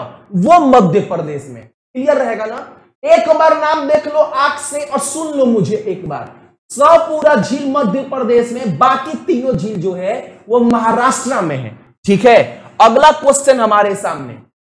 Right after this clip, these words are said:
ओलंपिक होने वाला है, आपको पता है ओलंपिक होने वाला है? हाँ भैया, हम लोगों को पता है टोक्यो में ओलंपिक होने वाला है।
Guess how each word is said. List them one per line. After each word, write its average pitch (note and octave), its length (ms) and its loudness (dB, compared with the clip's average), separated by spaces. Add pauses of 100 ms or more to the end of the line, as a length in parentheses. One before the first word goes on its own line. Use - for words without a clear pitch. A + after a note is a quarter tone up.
(400)
ओलंपिक C#4+ 600 0
होने C#4+ 320 2
वाला C#4 340 4
है, A#3 480 -6
आपको C4 360 0
पता C#4+ 260 -2
है C4 260 -2
ओलंपिक A#3 380 -4
होने A3+ 240 -8
वाला G3+ 220 -8
है? G3 160 -14
हाँ G#3 180 -6
भैया, F#3+ 340 -2 (480)
हम G3+ 140 0
लोगों A3+ 240 2
को A3+ 120 -4
पता G#3 300 0
है A#3+ 140 0 (120)
टोक्यो A#3 460 0
में A#3+ 160 -2
ओलंपिक G3+ 560 -2
होने D3+ 260 -4
वाला A2 260 -12
है। - 120 -20